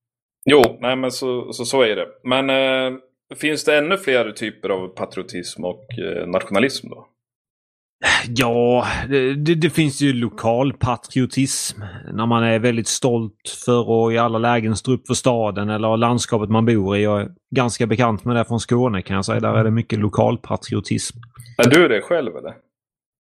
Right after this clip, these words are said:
Speaker 1: Jag är li-, jag är faktiskt lite det.
Speaker 2: Ja, alltså jag är ju, eh, tänkte nästan säga kosmopolit nu i den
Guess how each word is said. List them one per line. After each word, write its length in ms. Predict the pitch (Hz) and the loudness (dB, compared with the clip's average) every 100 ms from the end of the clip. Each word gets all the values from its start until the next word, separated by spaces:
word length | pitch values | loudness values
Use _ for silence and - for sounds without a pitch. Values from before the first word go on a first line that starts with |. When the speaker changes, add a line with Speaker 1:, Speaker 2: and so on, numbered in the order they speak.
| - - | -6 2
Speaker 1:
Jag 160 | 139 143 | 4 4
är 80 | 120 | 2
li-, 160 | 123 | 0
jag 160 | 135 151 | 0 0
är 40 | |
faktiskt 260 | 127 104 - | -2 -8 -10
lite 340 | 104 92 - | -12 -10 -12
det. 160 | - - _ _ _ - - - - | -12 -14 _ _ _ -2 0 -4 -4
Speaker 2:
Ja, 480 | 175 165 156 147 165 | 0 6 6 6 2
alltså 200 | - 170 | 0 0
jag 380 | 180 147 131 | 2 2 2
är 60 | 127 | 0
ju, 420 | 127 131 135 135 | 0 0 2 2
eh, 580 | 131 131 131 131 127 123 - _ _ _ | 0 0 0 0 0 -4 -6 _ _ _
tänkte 260 | 160 143 151 | 4 4 4
nästan 240 | 151 151 | 0 0
säga 160 | 156 147 | 0 0
kosmopolit 800 | - 151 156 139 156 151 101 - | 0 0 0 0 0 0 -2 0
nu 160 | 160 | 2
i 40 | 147 | 4
den 120 | 147 | 2